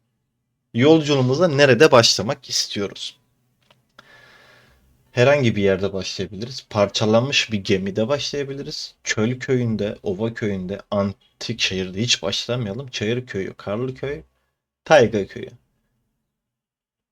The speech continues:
Hadi ben risk alıyorum, seçmiyorum. Herhangi bir yer diyorum. Bir gün hazırlandın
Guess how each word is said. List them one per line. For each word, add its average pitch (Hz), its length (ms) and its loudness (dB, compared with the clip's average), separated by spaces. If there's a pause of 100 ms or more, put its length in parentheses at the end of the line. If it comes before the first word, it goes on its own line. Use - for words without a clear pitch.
(460)
Hadi 196 280 6
ben 190 240 10
risk - 260 2
alıyorum, 101 320 -2
seçmiyorum. 113 640 -4
Herhangi 123 440 4
bir 107 80 0
yer 98 240 0
diyorum. 101 260 -8 (1000)
Bir 196 120 4
gün 127 260 0
hazırlandın 107 840 0